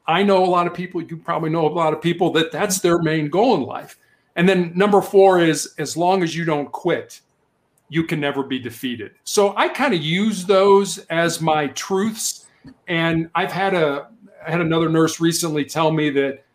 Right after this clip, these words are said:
she said, "Terry, you know, this clinical trial that you're on, it's really beating you up." She said, "Nobody would think anything less of you if you stopped it, if you got off of it." And I tried to tell her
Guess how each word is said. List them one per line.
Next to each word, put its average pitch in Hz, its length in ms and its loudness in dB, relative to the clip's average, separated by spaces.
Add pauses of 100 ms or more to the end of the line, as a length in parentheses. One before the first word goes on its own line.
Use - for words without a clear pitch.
(240)
she - 140 -10
said, 170 160 -2
"Terry, 185 220 -2
you 180 80 0
know, 190 100 2
this 202 180 2
clinical 196 440 0
trial 156 380 0
that 147 100 -6
you're 143 160 0
on, 147 120 2
it's 196 200 -2
really 170 240 2
beating 143 360 -6
you 123 120 -2
up." 131 320 -6 (420)
She - 140 -10
said, 151 180 -2
"Nobody 202 380 4
would 170 140 2
think 170 220 -4
anything 160 340 -4
less 151 420 -2
of 120 160 -8
you 120 500 -6 (320)
if 151 220 -10
you 139 600 4 (1080)
stopped - 460 0
it, 98 140 -12
if - 140 -10
you 131 60 -4
got 131 200 0
off 139 300 2
of 113 140 -12
it." 120 200 -14
And 151 100 -6
I 151 80 0
tried 208 400 -2
to 185 60 -2
tell 180 340 -4
her 135 420 -2